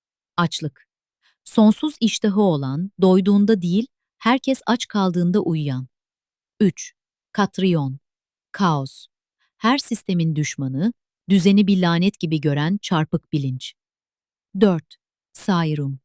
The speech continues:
Hastalık. Tenin içinde uyuyan, nefesle bulaşan, gözyaşıyla çoğalan. Beş, Varnis. İhanet. Sevgiye dokunan ellerin,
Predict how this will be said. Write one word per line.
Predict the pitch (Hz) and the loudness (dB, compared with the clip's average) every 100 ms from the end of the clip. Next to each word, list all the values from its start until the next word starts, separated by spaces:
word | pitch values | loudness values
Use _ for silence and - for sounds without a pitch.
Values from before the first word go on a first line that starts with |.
| _ _ _ | _ _ _
Hastalık. | - 175 - 147 135 _ _ _ _ _ _ - | -2 0 0 -4 -10 _ _ _ _ _ _ 2
Tenin | 233 262 | 4 4
içinde | 302 - 208 208 | 2 0 2 2
uyuyan, | 214 170 139 131 143 208 _ _ 175 | 2 0 -2 -4 -4 -6 _ _ -2
nefesle | 185 220 214 - 151 | 0 2 2 0 -2
bulaşan, | 147 135 - 135 156 - _ _ - | -2 -4 -4 -4 -4 -8 _ _ 2
gözyaşıyla | 202 214 190 175 175 165 | 4 4 2 -2 -2 -4
çoğalan. | - 170 147 139 135 127 _ _ _ _ _ _ - | -4 -4 -4 -4 -6 -10 _ _ _ _ _ _ -8
Beş, | 175 175 147 - - _ _ _ 180 | -2 0 -2 -8 -18 _ _ _ -2
Varnis. | 185 165 139 139 - - _ _ _ _ - | 0 2 -2 -6 -10 -12 _ _ _ _ -2
İhanet. | 170 170 156 139 - _ _ _ _ - | 0 0 -2 -4 -8 _ _ _ _ -6
Sevgiye | - 196 185 190 208 180 | 0 2 2 2 4 2
dokunan | 170 180 180 175 | 0 0 0 -2
ellerin, | 156 139 131 147 208 | -4 -4 -4 -2 -4